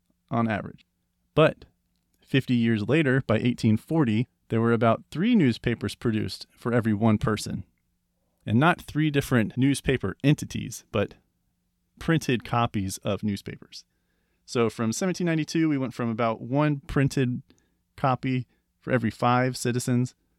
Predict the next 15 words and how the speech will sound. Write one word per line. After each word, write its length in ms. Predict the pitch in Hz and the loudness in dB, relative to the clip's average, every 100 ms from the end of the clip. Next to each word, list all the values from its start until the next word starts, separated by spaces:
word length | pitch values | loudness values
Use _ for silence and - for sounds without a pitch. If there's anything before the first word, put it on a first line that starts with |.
| _ _ _ - | _ _ _ -8
to 100 | 113 | -6
fifty 320 | - 165 - | -2 -4 -2
years 320 | 143 127 123 | -2 0 0
later 260 | 117 120 117 | 0 0 2
in 40 | 113 | 0
eighteen 300 | 120 - 110 | -2 0 -2
forty 460 | - 127 117 107 - _ _ _ _ _ _ | 2 2 4 2 -2 _ _ _ _ _ _
to 300 | - 120 107 - | 0 2 0 -2
about 200 | - 107 - _ | -4 -4 -6 _
three 300 | - 160 180 | -6 -4 0
newspapers 760 | 139 113 - 113 107 113 110 - _ _ _ _ _ _ _ _ _ _ _ | 2 2 0 -2 0 -2 -2 -8 _ _ _ _ _ _ _ _ _ _ _
for 140 | - 117 | -8 -2
every 240 | 123 113 | 0 0
one 480 | 101 107 127 120 104 - _ | 0 4 6 6 2 -2 _
person. 400 | - 110 113 - | -2 0 -2 -10